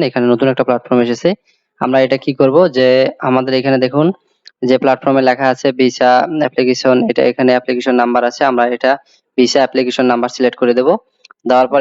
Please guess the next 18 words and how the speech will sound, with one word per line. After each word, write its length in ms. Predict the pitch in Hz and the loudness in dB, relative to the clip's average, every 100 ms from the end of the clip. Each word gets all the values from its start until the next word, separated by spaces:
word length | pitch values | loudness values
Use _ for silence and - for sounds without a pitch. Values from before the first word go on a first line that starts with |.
| 131 | -2
এখানে 260 | - 143 156 | 0 0 2
অ্যাপ্লিকেশন 460 | 147 127 135 131 143 127 | 0 -2 -4 -2 -2 0
নাম্বার 200 | 123 127 | 0 -2
দিতে 120 | 127 131 | -2 -2
হবে, 120 | 135 139 | 0 -2
নিচে 140 | 127 | -2
পাসপোর্ট 340 | 127 123 - 127 | -2 -2 -4 -2
নাম্বার 200 | 123 120 120 | 0 -2 -4
দিতে 140 | 123 120 | -4 -2
হবে। 180 | 123 220 - - _ _ _ _ | 0 -2 -4 -20 _ _ _ _
তো 40 | 123 123 | -2 0
আমরা 140 | 123 123 | -2 -2
সর্বপ্রথম 460 | 135 131 139 139 127 | -4 -4 -6 -4 -4
কি 80 | 139 131 | -2 0
করব, 140 | 135 139 | 2 0
এখানে 240 | 131 131 143 | 0 0 2
অ্যাপ্লিকেশন 420 | 147 - 123 123 123 | 0 -2 -4 0 0
নাম্বারটা 300 | 120 120 - | 0 -2 -4